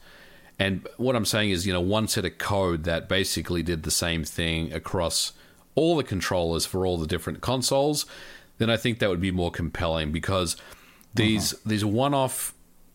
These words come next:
Speaker 1: Sony's got this really cool feature on their controller.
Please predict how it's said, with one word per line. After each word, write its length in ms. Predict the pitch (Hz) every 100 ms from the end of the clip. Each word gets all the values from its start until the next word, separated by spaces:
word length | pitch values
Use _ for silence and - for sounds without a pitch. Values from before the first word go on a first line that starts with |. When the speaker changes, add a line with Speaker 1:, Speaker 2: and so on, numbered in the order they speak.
| _ _ _ _
Speaker 1:
Sony's 420 | - 139 127 123
got 220 | - 113 101
this 180 | 90
really 320 | 107 113 117 104
cool 240 | - 101
feature 420 | - 104 101 107
on 200 | 92 104
their 120 | 101
controller. 640 | 90 95 - 98 101 101